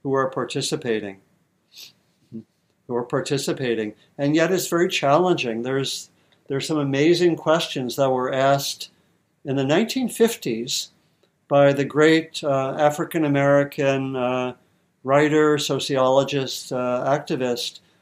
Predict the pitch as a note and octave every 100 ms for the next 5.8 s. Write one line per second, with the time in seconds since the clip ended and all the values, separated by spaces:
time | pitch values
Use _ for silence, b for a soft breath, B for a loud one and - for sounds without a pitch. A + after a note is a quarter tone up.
0 | _ _ B2+ C3 B2+ D3 D3+ D3 C#3+ C3
1 | B2 C3 B2 A2+ C3+ C#3 A#2 A2+ B2+ B2
2 | C#3+ - G3+ G3 E3 D#3+ F#3+ C3+ G#2 _
3 | _ _ _ - B2 C#3+ E3 E3 E3 D3+
4 | C#3+ C#3+ D3 B2+ A#2+ B2 B2+ C3 B2+ B2
5 | B2 B2 - A#2 - F#3+ D3 A2